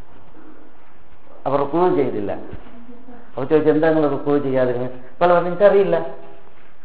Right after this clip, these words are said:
അറിവില്ല എന്ന് വിചാരിച്ചിട്ട് റുക്കു ചെയ്യാതിരിക്കാൻ പറ്റുമോ? അല്ലാതെ നിസ്കാരം പാത്തിലാണ്, അയാളെ ജന നിസ്കാരം മടക്കി നിസ്കരിക്കണം. അപ്പൊ റുക്കിന് എന്ത് ചെയ്യൂല, ഒരിക്കലും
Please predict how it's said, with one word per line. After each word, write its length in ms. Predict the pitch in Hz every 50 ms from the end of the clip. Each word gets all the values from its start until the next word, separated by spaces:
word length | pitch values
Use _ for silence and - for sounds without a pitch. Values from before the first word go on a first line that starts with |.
| - - - - - - - - - - - - - - - - -
അറിവില്ല 560 | 127 127 139 151 165 165 160 165 165 170 175
എന്ന് 160 | 175 170 170
വിചാരിച്ചിട്ട് 680 | 165 170 165 151 160 160 151 - 185 214 240 - - - - -
റുക്കു 160 | 165 - 180
ചെയ്യാതിരിക്കാൻ 500 | 185 180 175 165 156 147 143 127 135 127
പറ്റുമോ? 240 | 117 117 - 98 90
അല്ലാതെ 760 | 90 - - - - - - - - - - 127 143 160 170
നിസ്കാരം 380 | 170 165 170 185 190 208 202 202
പാത്തിലാണ്, 420 | 202 190 - 185 170 147 - -
അയാളെ 200 | 113 131 143 147
ജന 160 | 139 139 135
നിസ്കാരം 520 | 139 143 135 127 - 147 147 147 156 151 - - - - - - - - - - - - - - 135
മടക്കി 280 | 131 127 120 - 139
നിസ്കരിക്കണം. 520 | 127 113 - - 117 98 95 101 - - -
അപ്പൊ 200 | 143 - 185 196 196 196 - - - - - - 160
റുക്കിന് 340 | 185 190 190 - 247 240 240
എന്ത് 160 | 214 202 208
ചെയ്യൂല, 280 | 208 202 202 185 190
ഒരിക്കലും 500 | 185 175 165 160 160 - - 185 196 208